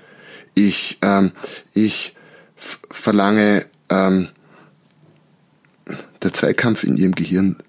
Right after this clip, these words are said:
lässt sie zögern. "Tausendfünfhundert, sag tausendfünfhundert, so wie du es dir vorgenommen hast", flüstert die eine Stimme. "Aber das ist zu viel. Das kannst du nicht tun, denn du bist nicht so viel wert", entgegnet die Selbstwert, die andere, vernünftiger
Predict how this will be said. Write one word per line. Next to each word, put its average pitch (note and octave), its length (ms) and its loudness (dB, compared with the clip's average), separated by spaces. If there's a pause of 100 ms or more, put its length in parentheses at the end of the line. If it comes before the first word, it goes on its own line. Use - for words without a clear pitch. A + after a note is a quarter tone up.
lässt - 300 -6
sie - 80 -4
zögern. - 380 -4 (420)
"Tausendfünfhundert, - 880 -4
sag - 340 -2
tausendfünfhundert, - 920 0
so - 200 0
wie G2 120 -2
du E2 200 0
es - 160 -2
dir - 160 -2
vorgenommen G2 580 -2
hast", - 280 0
flüstert - 520 -4
die - 100 -4
eine - 160 -4
Stimme. - 300 -4 (960)
"Aber - 180 -6
das A2 200 -4
ist C3 160 -6
zu C#3+ 100 0
viel. F#2+ 560 2 (460)
Das - 160 -6
kannst - 220 0
du - 40 0
nicht - 240 0
tun, G3+ 360 2
denn D3+ 220 0
du F3+ 120 -4 (100)
bist - 300 -4
nicht - 240 -2
so - 160 0
viel - 260 0
wert", - 360 0
entgegnet - 520 0
die - 40 0
Selbstwert, - 540 -2 (240)
die - 80 2
andere, - 420 -2 (520)
vernünftiger - 840 -4